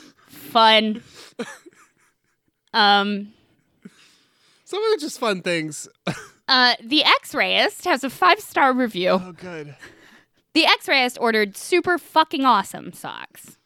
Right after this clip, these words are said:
Speaker 2: Oh, good. Okay.
Speaker 1: The X-Rayist is definitely a human being. Sassy socks for quirky gals.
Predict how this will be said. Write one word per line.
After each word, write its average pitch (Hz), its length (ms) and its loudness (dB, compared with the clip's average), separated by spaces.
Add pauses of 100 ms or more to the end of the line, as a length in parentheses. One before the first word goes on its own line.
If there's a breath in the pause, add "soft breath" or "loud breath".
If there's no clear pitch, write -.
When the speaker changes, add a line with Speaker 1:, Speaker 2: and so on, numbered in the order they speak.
(100)
Speaker 2:
Oh, 151 220 -8
good. 135 240 -8 (100)
Okay. 104 240 -12
Speaker 1:
The 269 140 -8
X-Rayist 233 720 0
is 196 320 0 (100)
definitely 247 580 0
a 262 120 2
human 214 400 0
being. 170 460 -4 (1120)
Sassy 220 500 -2
socks 523 480 4
for 208 160 -10
quirky 427 560 0
gals. 254 800 2